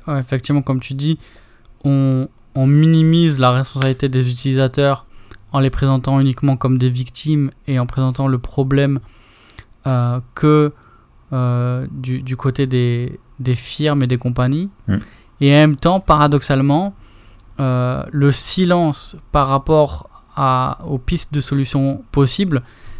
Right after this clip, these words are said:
Speaker 1: ne fait reposer le changement que sur le spectateur et donc l'utilisateur.
Speaker 2: Mm.
Speaker 1: Et donc, on le présente à la fois comme victime
Speaker 2: Ouais.
Speaker 1: et à la fin, on le laisse en disant, ben, finalement, est-ce que la solution, c'est pas toi qui dois la chercher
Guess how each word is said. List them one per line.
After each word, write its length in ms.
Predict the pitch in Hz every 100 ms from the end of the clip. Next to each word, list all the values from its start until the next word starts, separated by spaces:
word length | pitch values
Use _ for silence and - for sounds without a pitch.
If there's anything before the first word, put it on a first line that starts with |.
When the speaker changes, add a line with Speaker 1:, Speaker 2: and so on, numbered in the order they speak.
| - - -
Speaker 1:
ne 200 | 151 147
fait 180 | 151 170
reposer 680 | 147 147 165 156 139 165 160
le 120 | 139
changement 640 | 123 143 143 131 165 190 196 -
que 200 | - 254
sur 500 | - - 202 240 196
le 100 | 147
spectateur 720 | - 170 - 180 165 185 151 143
et 40 |
donc 220 | 147 160
l'utilisateur. 720 | 156 - 156 147 135 135 - - -
Speaker 2:
Mm. 80 | 104 - - -
Speaker 1:
Et 80 | 143
donc, 300 | 175 - -
on 140 | 151
le 160 | 147 135
présente 380 | - 156 160 156
à 40 |
la 100 | 147
fois 160 | - 156
comme 220 | 139 131
victime 520 | 131 - - 214 226 -
Speaker 2:
Ouais. 160 | 113 113 -
Speaker 1:
et 120 | 156
à 40 | 151
la 160 | 151
fin, 460 | 147 - 196 233 240 - - - -
on 120 | 147
le 180 | 147 147
laisse 360 | 156 190 202
en 60 | 160
disant, 240 | 143 160 165
ben, 220 | 135 123 - _ _ _
finalement, 560 | - - 147 147 175 175
est-ce 140 | -
que 80 | 139
la 100 | 127
solution, 400 | - 131 127 165
c'est 160 | -
pas 160 | 131 123
toi 220 | - 147
qui 120 | -
dois 200 | 131 127
la 100 | 123
chercher 540 | 120 131 120 147 165